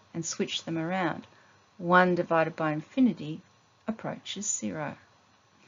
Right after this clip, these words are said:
So back to our question here then. What is this? The limit as x approaches infinity of one plus one on infinity, that's zero. So the limit of this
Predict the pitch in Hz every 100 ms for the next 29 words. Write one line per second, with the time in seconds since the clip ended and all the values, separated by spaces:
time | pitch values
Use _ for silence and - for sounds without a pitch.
0 | - _ - 202 202 185 156 - 262 294
1 | - - 147 151 143 156 156 165 247 -
2 | _ _ _ _ _ _ _ 175 160 156
3 | - 254 - - - - - _ _ _
4 | _ _ - 185 190 170 160 - - 208
5 | 247 - - 254 233 214 208 196 208 190
6 | 170 165 160 185 240 302 285 - 170 -
7 | 165 160 151 147 143 156 170 202 196 180
8 | 214 220 - - 180 165 180 208 180 139
9 | 135 285 - _ _ _ _ _ _ _
10 | _ _ - - 180 156 185 220 - _
11 | 180 175 185 165 156 170 247 185 226 -
12 | - -